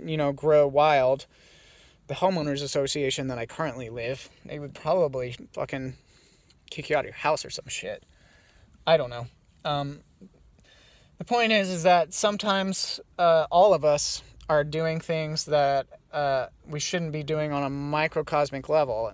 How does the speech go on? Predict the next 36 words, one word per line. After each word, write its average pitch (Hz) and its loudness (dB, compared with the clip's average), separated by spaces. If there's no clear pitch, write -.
And 131 -6
yeah, 190 8
that 185 4
adds 180 4
up, 214 6
but 160 4
until 196 4
we 190 0
fix - 2
that 185 6
and 160 -4
we're 165 4
perfect 175 0
even 170 -2
on 165 2
those 185 -2
levels, 135 2
we 147 -2
don't 170 -2
really 170 -2
have 160 -2
any 165 -4
business 147 -4
shaming 175 0
other 160 0
people 143 -2
for, 139 -4
you 165 -2
know, 147 2
things 165 -4
like 151 2
throwing 165 0
their 151 0
own 151 0
physiolog-, 147 0
physiology 147 0